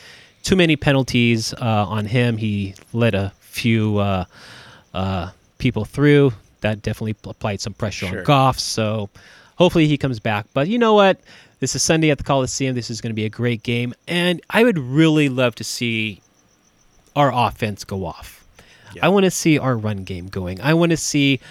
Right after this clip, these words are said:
Speaker 1: our wide receivers. They've been going well this entire season. Keep that production going. Have, have our,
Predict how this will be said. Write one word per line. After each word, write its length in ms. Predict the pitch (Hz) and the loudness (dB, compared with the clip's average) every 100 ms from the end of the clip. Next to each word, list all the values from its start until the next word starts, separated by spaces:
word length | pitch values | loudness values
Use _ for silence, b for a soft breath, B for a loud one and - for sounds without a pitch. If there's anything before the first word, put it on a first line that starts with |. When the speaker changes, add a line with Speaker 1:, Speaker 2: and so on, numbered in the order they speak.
| B B | B B
Speaker 1:
our 120 | 139 | 0
wide 220 | 139 135 123 | 2 2 0
receivers. 440 | 123 127 117 110 | -4 -6 -6 -6
They've 160 | 147 202 | -2 2
been 120 | 208 | 4
going 400 | 185 175 175 165 _ _ _ _ - | 4 4 2 -2 _ _ _ _ -6
well 400 | 135 147 139 135 | 2 4 4 0
this 160 | 139 - | -6 -6
entire 340 | 135 127 123 | -2 0 0
season. 420 | - 131 127 123 120 | -2 -4 -4 -6 -8
Keep 220 | - 202 160 | -2 -2 2
that 220 | 147 - | 0 0
production 380 | 143 131 - 131 | -4 -4 -4 -8
going. 360 | 127 127 120 - b b b b b _ | -4 -2 -2 -6 b b b b b _
Have, 360 | 220 220 202 - | 2 2 2 -4
have 300 | - 190 190 | -2 2 2
our, 380 | 165 160 151 143 | 4 4 4 2